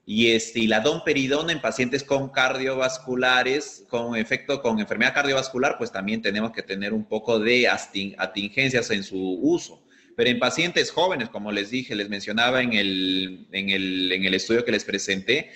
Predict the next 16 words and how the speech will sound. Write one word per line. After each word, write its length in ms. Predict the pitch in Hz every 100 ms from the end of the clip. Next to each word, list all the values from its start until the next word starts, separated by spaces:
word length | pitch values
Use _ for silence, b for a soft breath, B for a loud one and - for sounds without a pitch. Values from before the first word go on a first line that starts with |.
| B B
pues, 320 | 123 127 120
que 140 | 120 117
es 100 | 117
la 100 | 104
gran 180 | 117 123
mayoría 280 | 113 110 120
de 60 |
la 140 | 113 110
población 460 | 101 95 - 120
que 200 | 120 98
acude 400 | 95 92 - 113
por 160 | 110 98
enfermedad 260 | 101 104
por 120 | 110 101
reflujo 340 | 117 117 113
gastroesofágico, 1080 | 110 113 113 110 113 120 123 120 170 202